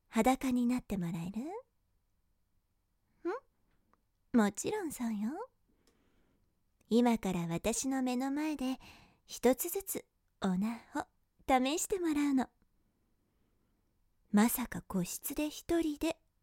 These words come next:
なんて考えてた？<laughs> それだと気持ちよさとか感想とか、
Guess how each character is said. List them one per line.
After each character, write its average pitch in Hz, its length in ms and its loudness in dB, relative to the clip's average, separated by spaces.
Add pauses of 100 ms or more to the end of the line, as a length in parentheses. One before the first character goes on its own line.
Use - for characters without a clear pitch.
(220)
な 294 180 4
ん 247 80 0
て 220 80 2
考 220 340 4
え 247 80 0
て 220 120 -4
た？ 190 400 -4 (1900)
<laughs> 370 40 -8 (1800)
そ 190 220 2
れ 208 200 4
だ 233 140 2
と 185 140 -4
気 190 220 -2
持 233 160 2
ち - 140 0
よ 359 100 2
さ 320 120 -4
と 262 140 -8
か 202 140 -6
感 220 260 -2
想 302 180 -6
と 311 140 -6
か、 269 240 -2